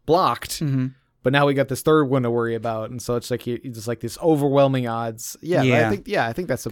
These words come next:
Speaker 1: that's a good way to go about it.
Speaker 2: And, you know, you can try to, to just, like, flavor it like, "Oh,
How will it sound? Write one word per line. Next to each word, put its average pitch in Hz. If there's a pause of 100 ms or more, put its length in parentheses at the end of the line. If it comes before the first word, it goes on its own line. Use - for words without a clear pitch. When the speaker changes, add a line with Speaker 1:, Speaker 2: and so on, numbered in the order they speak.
(140)
Speaker 1:
that's 123
a -
good 107
way 104
to 101
go 104
about 113
it. 208
Speaker 2:
And, 170 (280)
you 196
know, 180
you 170
can 240
try 220
to, 175
to 165
just, 151
like, 147
flavor 151
it 180
like, 135
"Oh, 180